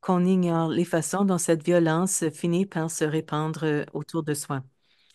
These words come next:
La commission a demandé que l'on, euh, se déplace vers la prévention et que l'on examine ces genres de violence. Par exemple, la violence fondée sur le genre, la violence conjugale et la violence familiale.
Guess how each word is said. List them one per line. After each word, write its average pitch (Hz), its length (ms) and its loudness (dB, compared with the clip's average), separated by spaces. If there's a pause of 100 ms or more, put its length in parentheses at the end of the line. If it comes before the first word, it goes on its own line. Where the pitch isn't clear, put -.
(380)
La 185 100 2
commission 208 840 2
a 170 120 2
demandé 170 640 2
que - 140 0
l'on, 165 400 4 (460)
euh, 156 220 2
se 165 200 0
déplace 180 600 2
vers 175 680 2
la 165 120 2
prévention 151 840 0 (220)
et 170 80 -2
que 180 100 2
l'on 175 140 4
examine 180 460 4
ces 180 140 2
genres 160 240 0
de 156 100 0
violence. 147 540 -2 (3250)
Par 175 160 0
exemple, 160 500 -2
la 147 180 0
violence 143 260 -2
fondée 151 180 -4
sur 151 140 -2
le 147 80 2
genre, 147 200 -2
la 160 120 0
violence 147 320 0
conjugale 151 500 -2
et 185 80 2
la 165 100 0
violence 151 360 -2
familiale. 143 520 -4